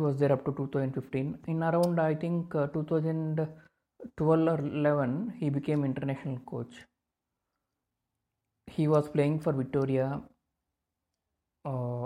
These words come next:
for Australia. And he is writing, uh, in sixteen chapters, he explained,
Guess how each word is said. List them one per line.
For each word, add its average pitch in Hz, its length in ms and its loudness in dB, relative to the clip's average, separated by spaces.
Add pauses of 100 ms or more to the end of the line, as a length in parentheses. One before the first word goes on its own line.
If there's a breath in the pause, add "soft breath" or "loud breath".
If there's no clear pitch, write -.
(140)
for 135 180 0
Australia. 120 460 -4 (2500)
And 170 160 2
he 170 260 10
is 170 140 6
writing, 175 260 8 (300)
uh, 170 60 2
in 147 380 8 (140)
sixteen 175 380 6
chapters, 170 280 6
he 160 140 6
explained, 139 500 2